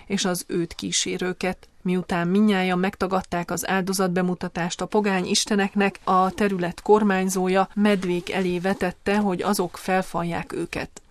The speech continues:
Az utolsó pillanatban azonban mégis visszavonatta a parancsot, tartván a nép haragjától. A nép ugyanis nagy tisztelettel adózott a püspöknek jó tetteiért,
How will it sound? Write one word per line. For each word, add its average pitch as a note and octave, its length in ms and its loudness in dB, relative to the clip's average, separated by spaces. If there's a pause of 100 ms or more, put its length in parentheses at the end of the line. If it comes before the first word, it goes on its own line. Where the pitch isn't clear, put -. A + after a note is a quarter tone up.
(100)
Az F3 140 -4
utolsó G3 420 0
pillanatban F#3+ 680 2
azonban F#3+ 520 2
mégis G3 400 0
visszavonatta F#3 680 -2
a - 40 -2
parancsot, A3 640 2 (100)
tartván F3+ 500 4
a E3+ 60 -2
nép F#3 280 2
haragjától. - 800 -8 (140)
A F#3 80 0
nép G3 240 4
ugyanis F#3+ 420 2
nagy G3+ 180 2
tisztelettel F#3 680 -2
adózott F#3 580 -2
a F#3 60 -2
püspöknek F#3 640 -4
jó G3+ 160 6
tetteiért, F#3+ 800 0